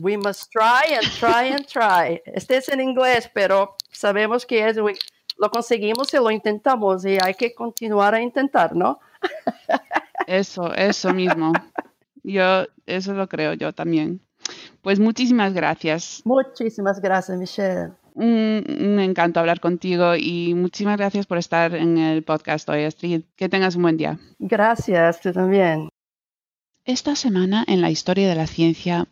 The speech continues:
Speaker 2: volvemos al veinticinco de julio de mil novecientos setenta y dos,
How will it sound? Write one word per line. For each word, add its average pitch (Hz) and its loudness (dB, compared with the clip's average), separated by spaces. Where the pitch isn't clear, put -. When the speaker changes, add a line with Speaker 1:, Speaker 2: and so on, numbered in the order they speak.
Speaker 2:
volvemos 185 2
al 160 -2
veinticinco 160 0
de 202 2
julio 175 0
de 160 2
mil 190 0
novecientos 180 0
setenta 165 -2
y 156 0
dos, 147 -2